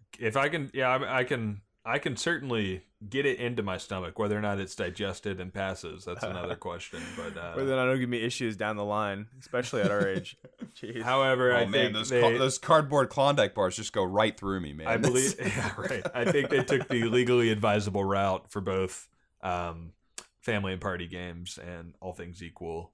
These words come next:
Speaker 1: And whether or not they needed to keep, keep harping upon the fact that they are not edible, I don't know. But there you go.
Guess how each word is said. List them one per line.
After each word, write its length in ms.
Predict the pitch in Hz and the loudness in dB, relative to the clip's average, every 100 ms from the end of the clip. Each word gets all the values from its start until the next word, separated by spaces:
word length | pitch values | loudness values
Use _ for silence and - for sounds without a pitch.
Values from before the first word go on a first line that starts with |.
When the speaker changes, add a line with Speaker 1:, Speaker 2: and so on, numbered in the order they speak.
| _ - | _ -10
Speaker 1:
And 440 | 87 80 80 73 71 | -8 -8 -12 -16 -2
whether 240 | 143 131 123 | 2 4 4
or 40 | |
not 140 | 120 113 | 4 2
they 80 | |
needed 300 | 110 113 107 | 0 0 0
to 320 | 101 92 95 - _ _ _ _ | 0 0 0 -6 _ _ _ _
keep, 280 | - 143 - _ | -6 -6 -6 _
keep 200 | - 170 | -8 -4
harping 340 | 139 127 131 113 | 0 0 0 -2
upon 220 | 110 110 | 0 0
the 60 | 107 | 0
fact 240 | 110 - | -2 -2
that 80 | - | -6
they 100 | 98 | -4
are 80 | 98 | -2
not 240 | 123 131 | -2 0
edible, 300 | 120 113 104 | 0 0 0
I 80 | 90 | -2
don't 120 | 80 | -6
know. 180 | 65 - | -12 -12
But 140 | 69 | -10
there 120 | 85 | -10
you 80 | |
go. 60 | 71 | -10